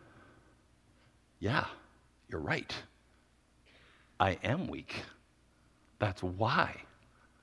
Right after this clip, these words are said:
I need God. That's no secret.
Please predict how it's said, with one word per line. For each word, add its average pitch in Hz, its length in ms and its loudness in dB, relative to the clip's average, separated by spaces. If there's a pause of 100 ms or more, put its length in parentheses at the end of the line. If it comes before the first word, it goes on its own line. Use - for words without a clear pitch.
(1300)
I 82 60 2
need 82 180 -2
God. - 320 -8 (2250)
That's 101 240 6
no 120 140 6
secret. - 400 -2